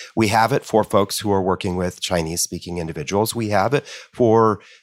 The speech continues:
advisors who are, are working with women who are the, the, the decision makers. Why can we not have it for our community?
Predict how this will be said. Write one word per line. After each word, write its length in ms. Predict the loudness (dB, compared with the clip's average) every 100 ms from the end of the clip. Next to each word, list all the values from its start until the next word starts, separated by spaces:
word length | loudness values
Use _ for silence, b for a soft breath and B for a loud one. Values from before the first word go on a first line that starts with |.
| B
advisors 600 | -2 2 2 2 0 -2
who 200 | 0 2
are, 320 | 4 4 0 -4
are 180 | -4 -2
working 400 | -2 -2 -2 -2
with 200 | -2 -2
women 540 | -2 -2 -4 -6 -8 -12 _
who 380 | -8 -4 -2 0
are 460 | 0 2 2 0 -4 b b _
the, 560 | -8 -6 -8 -4 -4 -4
the, 280 | -6 -8 -8 _
the 120 | -10
decision 520 | -6 -4 -4 -4 -4 -6
makers. 520 | -8 -6 -6 -4 -6 B B
Why 220 | 0 0
can 260 | 0 -2 -2
we 80 | 0
not 220 | 0 0
have 240 | 0 -2
it 140 | -4 -8
for 260 | -4 -2 -2
our 120 | -4
community? 640 | -4 -4 -2 -4 -8 -10